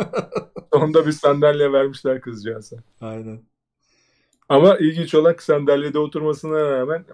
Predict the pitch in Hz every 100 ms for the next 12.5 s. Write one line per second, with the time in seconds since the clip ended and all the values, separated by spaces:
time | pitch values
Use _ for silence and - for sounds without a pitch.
0 | - 135 127 127 135 - - 131 120 127
1 | 143 123 123 127 - 135 139 123 104 180
2 | 147 - - 156 _ _ _ 139 139 143
3 | 139 120 113 110 113 - _ 139 131 127
4 | 135 131 117 107 120 117 127 110 113 147
5 | - _ _ _ _ _ _ _ 147 143
6 | 160 170 - - _ _ _ _ - 170
7 | 160 131 - 143 156 151 135 123 120 98
8 | _ _ _ _ _ _ _ _ _ _
9 | 139 139 143 160 160 180 156 156 165 170
10 | 180 175 180 _ _ _ _ _ _ _
11 | _ _ _ _ _ _ - 131 - 151
12 | - 147 143 202